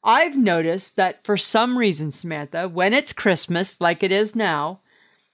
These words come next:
the tr-, the, the, the, the, the, the f-, treats that you will eat, other than the fact that it's astounding,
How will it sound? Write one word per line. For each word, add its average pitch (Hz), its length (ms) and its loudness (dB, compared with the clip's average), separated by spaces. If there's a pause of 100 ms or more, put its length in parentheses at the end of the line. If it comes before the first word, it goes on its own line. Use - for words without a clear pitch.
(300)
the 175 240 -6
tr-, - 440 -6
the, - 280 -12 (120)
the, 180 280 2
the, 175 220 -8
the, 180 300 0 (100)
the, 175 360 2
the 175 100 -4
f-, - 260 -10
treats - 560 0
that - 160 -4
you 208 200 0
will 277 220 -6
eat, - 540 -8 (1700)
other 220 240 2
than 262 80 2
the 254 80 2
fact 220 300 0
that 208 140 4
it's - 180 -8
astounding, 170 640 -2